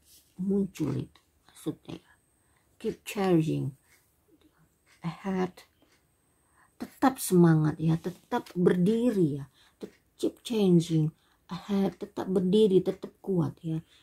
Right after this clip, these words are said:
And don't take no for an answer. Dan kau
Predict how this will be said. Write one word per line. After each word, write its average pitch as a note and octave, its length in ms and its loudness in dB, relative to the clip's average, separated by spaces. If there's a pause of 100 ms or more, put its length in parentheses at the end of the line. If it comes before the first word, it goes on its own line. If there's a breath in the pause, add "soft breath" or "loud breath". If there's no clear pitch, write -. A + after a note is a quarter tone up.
(180 soft breath)
And G3 240 0
don't G#3 240 0
take - 400 -10 (320)
no G3+ 240 0
for - 240 -8
an F3+ 240 -6
answer. F3 640 -4 (480 soft breath)
Dan F#3+ 240 -2
kau A3+ 160 -6